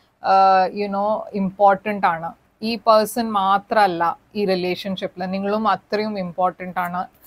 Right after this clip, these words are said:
ആ, നിങ്ങൾക്ക് വേണ്ട വെച്ചാൽ നിങ്ങൾക്ക് എന്തും achieve ചെയ്യാം. അപ്പോ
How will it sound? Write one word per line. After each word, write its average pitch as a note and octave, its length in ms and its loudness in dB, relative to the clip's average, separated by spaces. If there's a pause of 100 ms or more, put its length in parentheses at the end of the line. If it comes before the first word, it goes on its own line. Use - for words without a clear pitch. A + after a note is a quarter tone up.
(380)
ആ, F3+ 460 2
നിങ്ങൾക്ക് G3+ 440 -2
വേണ്ട G3 400 0
വെച്ചാൽ G#3 240 0
നിങ്ങൾക്ക് G3 320 -4
എന്തും G#3+ 520 2
achieve G3 420 -4
ചെയ്യാം. F3 300 -8 (500)
അപ്പോ B3 360 2